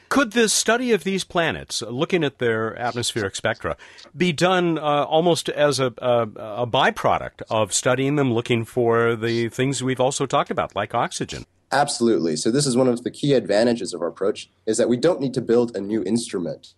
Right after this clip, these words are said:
Speaker 2: We can use existing technology. It's future technology, but it's technology that has, that is being built right now. And while we are searching for these signs of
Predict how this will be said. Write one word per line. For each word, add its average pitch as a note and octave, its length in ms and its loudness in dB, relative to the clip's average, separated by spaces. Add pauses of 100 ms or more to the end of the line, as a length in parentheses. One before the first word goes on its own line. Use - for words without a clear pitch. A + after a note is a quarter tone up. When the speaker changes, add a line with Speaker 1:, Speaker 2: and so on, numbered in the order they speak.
(240)
Speaker 2:
We A#2 100 2
can A#2+ 120 2
use A#2 260 2
existing C3+ 720 2
technology. G#2 880 2
It's G2 160 -2
future D#3 360 2
technology, F2 640 2
but E2+ 280 2 (240)
it's G#2 200 -2
technology A#2+ 500 2
that G#2 100 4
has, G2 340 -2
that G#2 120 2
is G2 80 -2
being A#2 240 2
built A#2 240 2
right A2+ 180 4
now. F2+ 300 -2 (260)
And A2 380 2 (120)
while D#3+ 280 4
we D#3+ 160 4
are B2+ 100 4
searching C3 480 0
for G2+ 540 0 (100)
these G#2+ 280 -4
signs G#2 460 2
of F2 420 0